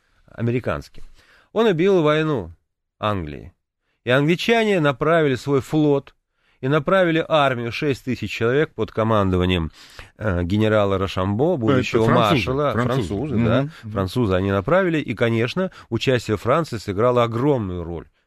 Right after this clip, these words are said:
Speaker 1: в конечном, э, в конечном успехе, э, Вашингтона.
Speaker 2: Мгм.
Speaker 1: Огромную роль. Ну, тогда сражения-то были тысячи, там, два, это уже крупные. Пять тысяч человек, это уже очень крупное сражение. А тут сразу шесть тысяч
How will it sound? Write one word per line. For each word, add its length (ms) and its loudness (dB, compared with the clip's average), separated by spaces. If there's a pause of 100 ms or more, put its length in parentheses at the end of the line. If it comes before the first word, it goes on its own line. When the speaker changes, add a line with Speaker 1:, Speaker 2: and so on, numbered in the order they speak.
Speaker 1:
в 100 -20
конечном, 720 -8
э, 160 -14
в 80 -18
конечном 460 -12
успехе, 480 -12 (500)
э, 480 -16 (640)
Вашингтона. 560 -8 (200)
Speaker 2:
Мгм. 160 0 (560)
Speaker 1:
Огромную 420 -2
роль. 160 0
Ну, 80 -4
тогда 300 -2
сражения-то 560 -4
были 200 -4
тысячи, 420 -10
там, 220 -10
два, 220 -2
это 120 -8
уже 160 -6
крупные. 380 -16 (320)
Пять 300 0
тысяч 280 -10
человек, 300 -10
это 100 -14
уже 120 -4
очень 360 -2
крупное 380 -8
сражение. 540 -10 (260)
А 100 0
тут 160 0
сразу 240 2
шесть 300 -2
тысяч 340 -6